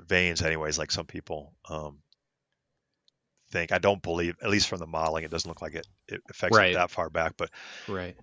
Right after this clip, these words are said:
Speaker 1: anyways, just having that less surface area should, should reduce the drag, um, and it should reduce that, that crosswind effect too. And,
Speaker 2: Yeah.
Speaker 1: and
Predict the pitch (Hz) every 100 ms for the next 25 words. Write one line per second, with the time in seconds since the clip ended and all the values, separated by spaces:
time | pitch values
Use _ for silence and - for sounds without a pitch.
0 | _ - 123 117 101 160 151 151 143 120
1 | 104 107 - 139 139 110 - 98 90 87
2 | 82 127 113 - 156 127 104 101 - -
3 | - - 92 98 87 82 78 80 98 85
4 | 85 82 82 - - _ 98 95 92 90
5 | 78 _ _ - - 107 - 147 123 101
6 | 95 101 85 85 _ 92 82 - 85 -
7 | 82 78 - 80 - 98 85 82 - -
8 | - - 113 92 85